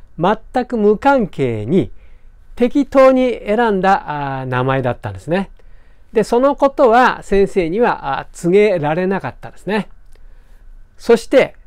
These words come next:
その一年後、どうなったかって言いますとですね、名前を挙げられた子供たちは、他の子供たちに比べてね、明らかに学力の向上が見られたと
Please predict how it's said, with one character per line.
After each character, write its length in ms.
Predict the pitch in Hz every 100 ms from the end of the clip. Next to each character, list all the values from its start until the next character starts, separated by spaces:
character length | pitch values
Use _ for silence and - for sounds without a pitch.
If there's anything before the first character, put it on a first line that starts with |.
| -
そ 180 | - 240
の 260 | 254 240 -
一 340 | 220 196 277
年 300 | 285 277 269
後、 460 | 254 214 - 147 156
ど 140 | 151 196
う 40 |
な 120 | 185
っ 60 | 180
た 160 | - 127
か 120 | 120
っ 20 |
て 60 | - -
言 60 | 117
い 40 |
ま 120 | 110
す 60 | 104
と 60 | 104
で 80 |
す 80 | -
ね、 220 | 123 98 - - - -
名 200 | 185 214
前 280 | 262 262 262
を 300 | 240 - 185
挙 120 | 202
げ 220 | 214 214
ら 140 | 202
れ 120 | 196 180
た 240 | 190 180
子 140 | 180
供 180 | 175 165
た 140 | 139 120
ち 120 | 139
は、 240 | 127 120 - - -
他 360 | - 208 269
の 160 | 277 277
子 140 | 262
供 240 | 254 262 262
た 160 | 202
ち 100 | -
に 140 | 147 127
比 100 | 147
べ 220 | 139 135
て 100 | 127
ね、 240 | 156 117 - - - - -
明 240 | 226 233 330
ら 120 | 247
か 100 | 131
に 100 | - - 156
学 360 | 185 202 311
力 280 | 294 - 170
の 140 | 139
向 380 | - 180 220 254
上 240 | 220 247 226
が 120 | 214
見 140 | 202
ら 140 | 220 180
れ 100 | 135
た 140 | 127
と 160 | -